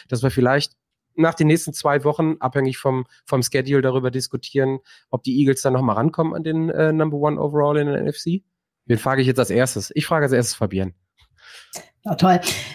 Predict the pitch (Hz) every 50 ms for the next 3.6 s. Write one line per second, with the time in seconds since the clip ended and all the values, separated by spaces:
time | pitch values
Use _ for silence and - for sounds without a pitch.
0 | - - 220 208 202 196 202 196 208 214 208 202 208 208 208 202 202 208 190 -
1 | - - - 220 226 - - - 254 247 240 - 233 254 285 277 262 269 - 269
2 | 269 - 294 269 262 262 262 269 277 294 302 302 285 - 214 214 208 220 208 -
3 | 214 208 - - 185 208 214 220 220 185 - -